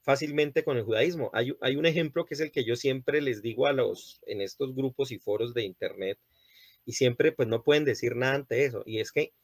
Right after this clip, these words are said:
digo, son tan sabios los sabios de Sion que cuando citan la Torá lo hacen en latín.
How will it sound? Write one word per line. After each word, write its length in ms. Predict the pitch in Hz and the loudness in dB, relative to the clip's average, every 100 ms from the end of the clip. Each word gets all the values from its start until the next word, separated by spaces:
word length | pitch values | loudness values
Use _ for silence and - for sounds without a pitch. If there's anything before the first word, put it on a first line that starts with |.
| _ _ | _ _
digo, 160 | 135 | 2
son 240 | 135 151 175 | 6 4 4
tan 180 | 202 202 | 4 4
sabios 460 | - 220 220 214 | 4 6 8 8
los 160 | 165 135 | 6 6
sabios 300 | 156 180 190 | 6 6 4
de 100 | 135 | 0
Sion 400 | - 165 196 339 _ _ _ - | -2 -4 -6 -6 _ _ _ -4
que 100 | 135 | 2
cuando 380 | 143 139 131 117 | 4 4 4 0
citan 460 | - 208 - 226 | 0 0 2 4
la 120 | 214 | 4
Torá 220 | 202 147 190 | 4 4 6
lo 140 | 180 | 4
hacen 200 | 165 180 | 2 0
en 160 | 175 139 | 0 0
latín. 440 | 110 - 131 - | 0 0 -4 -4